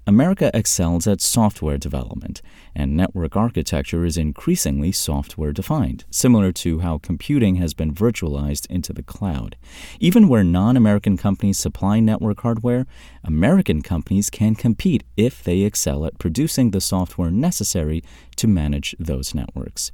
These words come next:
Open radio access networks, which allow multiple vendors to build the mobile ecosystem, are a good start and will encourage innovation. We also need to make more killer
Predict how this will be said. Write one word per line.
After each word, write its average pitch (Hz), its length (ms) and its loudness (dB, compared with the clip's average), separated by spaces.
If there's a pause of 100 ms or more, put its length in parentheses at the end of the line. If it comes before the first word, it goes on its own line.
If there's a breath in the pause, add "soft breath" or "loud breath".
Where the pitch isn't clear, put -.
(320 loud breath)
Open 113 260 4
radio 104 380 6
access 101 420 0
networks, - 580 -4
which - 280 -4
allow 80 280 0
multiple 78 460 -2
vendors 76 460 -2
to - 100 -8
build 85 500 0
the 85 200 0
mobile 82 380 0
ecosystem, 90 800 -2 (460 loud breath)
are 117 220 2
a 127 80 0
good 160 240 0
start - 420 0 (140)
and 120 280 4
will 127 200 4
encourage 117 500 2
innovation. 76 720 -4 (320 soft breath)
We 127 120 0
also 233 240 2
need 135 320 6
to - 120 -2
make 98 320 2
more 98 280 2 (160)
killer 104 440 0